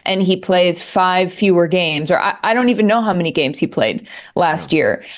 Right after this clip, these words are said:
Speaker 1: it, it just, it, it just starts to feel like semantics or, or, or like putting in barriers
Speaker 2: Right.
Speaker 1: in places just to have them there. Do you know what I mean?
Speaker 2: I do. By the way, Joel Embiid's rookie year, he played thirty some games. And some
Speaker 1: Yeah.
Speaker 2: people were trying to argue,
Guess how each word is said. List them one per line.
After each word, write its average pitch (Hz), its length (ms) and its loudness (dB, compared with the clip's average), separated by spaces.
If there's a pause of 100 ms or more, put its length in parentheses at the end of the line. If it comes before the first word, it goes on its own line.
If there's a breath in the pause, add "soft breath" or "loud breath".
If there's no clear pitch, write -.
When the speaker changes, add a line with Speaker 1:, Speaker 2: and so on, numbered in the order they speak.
(120)
Speaker 1:
it, - 200 0
it 226 160 0
just, 277 320 0
it, 254 180 0
it 233 240 -2
just 254 200 2
starts 254 300 2
to 247 100 2
feel 254 320 2
like 208 200 2
semantics 214 840 2
or, 196 180 2
or, 196 180 0
or 202 60 2
like 190 240 0
putting 226 320 2
in 202 300 2 (180)
barriers 196 500 2
Speaker 2:
Right. 180 100 0
Speaker 1:
in 170 40 -2
places 185 480 0
just 190 240 -2
to 175 100 2
have 180 360 -2
them 151 160 0
there. 92 200 0
Do 185 120 0
you - 20 4
know 196 80 4
what 202 80 2
I 208 60 2
mean? 214 340 0 (360)
Speaker 2:
I 151 140 0
do. 196 500 2 (380)
By 160 140 0
the 233 40 0
way, 226 140 2
Joel 147 400 0
Embiid's 180 180 0
rookie 233 200 0
year, 277 180 2
he 139 60 2
played 165 240 -2
thirty 196 180 2
some 208 220 -2
games. 254 400 -2 (240 soft breath)
And 123 120 0
some 208 60 4
Speaker 1:
Yeah. 247 140 4
Speaker 2:
people 196 160 0
were 185 80 2
trying 190 140 0
to 190 40 0
argue, 185 340 2